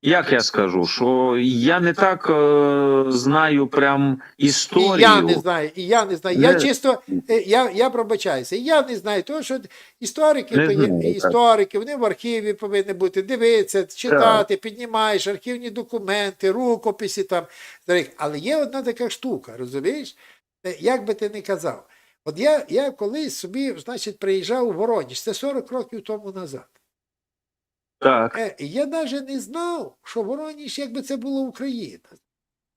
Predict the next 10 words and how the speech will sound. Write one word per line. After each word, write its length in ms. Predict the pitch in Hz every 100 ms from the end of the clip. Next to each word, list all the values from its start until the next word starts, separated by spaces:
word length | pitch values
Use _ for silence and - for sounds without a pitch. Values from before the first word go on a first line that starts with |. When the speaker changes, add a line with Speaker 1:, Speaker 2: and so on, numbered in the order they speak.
| _ _ _ _ _ _ _ _ -
Speaker 2:
Ти, 60 | 185
ти 140 | 160
ж 100 | -
теж, 240 | 175 160
ти, 140 | - -
Speaker 1:
Мгм. 120 | 135
Speaker 2:
мабуть, 300 | 269 - -
це 120 | 165
не 140 | 131 120
знав. 260 | 95 -